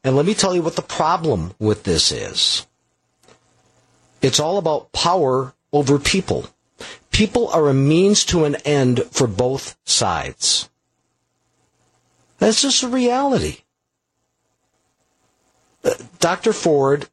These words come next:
and Justice Kavanaugh, bec-, they were, they were both weaponized. Now, clearly, Democrats began that.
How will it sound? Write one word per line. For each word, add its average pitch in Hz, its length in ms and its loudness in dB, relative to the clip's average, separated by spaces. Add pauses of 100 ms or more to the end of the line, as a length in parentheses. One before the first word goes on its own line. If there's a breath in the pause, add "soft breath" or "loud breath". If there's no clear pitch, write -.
(120)
and 120 180 0
Justice 131 400 0
Kavanaugh, 80 680 -2 (1000)
bec-, - 380 -2
they 131 260 0
were, 123 320 0 (1400)
they 156 160 2
were 143 140 2
both 165 280 -2
weaponized. 104 1080 -2 (2750)
Now, 151 200 0 (220)
clearly, 185 580 2
Democrats 131 840 0
began 113 800 0
that. - 420 -8